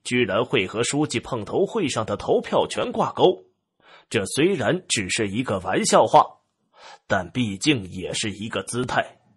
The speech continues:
表明在座几人都对陆为民的个人问题极为关心，也说明这个问题对于陆为民来说，已经的确是一个值得重视的问题了。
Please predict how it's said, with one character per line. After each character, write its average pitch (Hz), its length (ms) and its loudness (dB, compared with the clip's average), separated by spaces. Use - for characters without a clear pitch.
表 117 200 2
明 135 240 4
在 175 280 2
座 202 240 0
几 - 160 -4
人 98 440 -4
都 175 240 0
对 165 180 4
陆 117 260 -2
为 107 160 0
民 104 180 -4
的 131 140 -2
个 208 240 0
人 117 200 0
问 135 180 4
题 147 440 -4
极 110 220 -4
为 104 140 -2
关 117 200 0
心， - 320 -2
也 113 180 2
说 123 260 2
明 117 200 0
这 131 140 -4
个 - 140 -2
问 120 180 0
题 - 340 -2
对 117 160 -6
于 120 160 2
陆 156 180 2
为 113 160 4
民 120 200 -2
来 139 180 -2
说， 165 340 2
已 107 220 -4
经 117 220 -2
的 175 320 -4
确 196 280 2
是 - 220 -4
一 104 140 -6
个 - 140 -2
值 120 260 -4
得 131 160 2
重 247 300 -2
视 117 140 -4
的 104 140 -4
问 104 200 0
题 - 140 -12
了。 - 280 -16